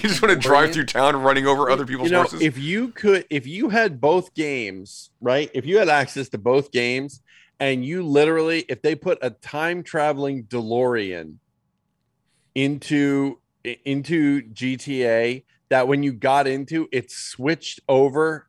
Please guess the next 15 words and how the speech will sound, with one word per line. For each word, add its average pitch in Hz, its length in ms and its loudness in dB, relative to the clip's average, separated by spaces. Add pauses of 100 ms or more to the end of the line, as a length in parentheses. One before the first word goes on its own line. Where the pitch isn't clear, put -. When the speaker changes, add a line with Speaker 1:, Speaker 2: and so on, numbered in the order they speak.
(100)
Speaker 2:
to 135 140 -2
Red 117 340 -2
Dead 131 220 0
Redemption 123 640 -6 (300)
and 127 220 -2
you 127 180 -6
landed 127 720 -6 (140)
somewhere 127 540 -4
in 117 180 -8
Red 117 180 -2
Dead 120 180 -2
Redemption 117 560 -8
in 123 220 -8
the 123 100 -4
DeLorean 113 760 -6